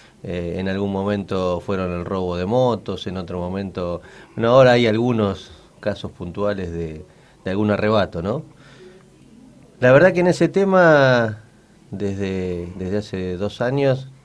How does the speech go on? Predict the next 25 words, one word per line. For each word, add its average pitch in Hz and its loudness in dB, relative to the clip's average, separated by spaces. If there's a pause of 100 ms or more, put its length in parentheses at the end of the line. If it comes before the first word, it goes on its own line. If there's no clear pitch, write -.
o 87 -8
un 87 -6
año 92 -6
y - -6
medio, 101 -4 (420)
eh, 87 -8 (760)
se - -6
ha 110 0
incrementado 110 2
mucho 139 0
la 110 0
presencia 98 -4
policial. 127 -4
Nunca 113 -4
alcanza 110 -4
porque 85 -10
no 92 -4
hay 92 -4
un 85 -8
policía 85 -8
para 85 -8
cada 85 -8
ciudadano. 87 -8 (1500)
Pero 110 0 (120)
realmente, 113 0